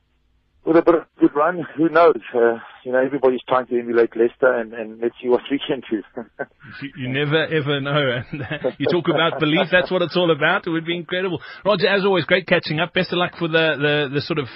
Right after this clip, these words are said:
Speaker 2: uh, last bits of preparation, and, and enjoy the Olympics. I know you will,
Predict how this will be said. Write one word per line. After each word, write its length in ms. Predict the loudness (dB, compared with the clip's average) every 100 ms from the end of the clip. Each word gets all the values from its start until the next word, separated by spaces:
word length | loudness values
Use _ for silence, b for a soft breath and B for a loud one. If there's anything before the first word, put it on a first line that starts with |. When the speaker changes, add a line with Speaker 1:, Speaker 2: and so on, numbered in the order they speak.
| -8
Speaker 2:
uh, 380 | -2 0 0 0
last 300 | 0 0 -2
bits 140 | -8 -8
of 100 | -4
preparation, 600 | -4 0 -2 -2 -4 -6
and, 160 | -6
and 160 | -4 -2
enjoy 260 | 0 0
the 80 | 0
Olympics. 380 | 0 0 -4 -4
I 80 | -2
know 100 | -2
you 220 | 0 2
will, 220 | 4 2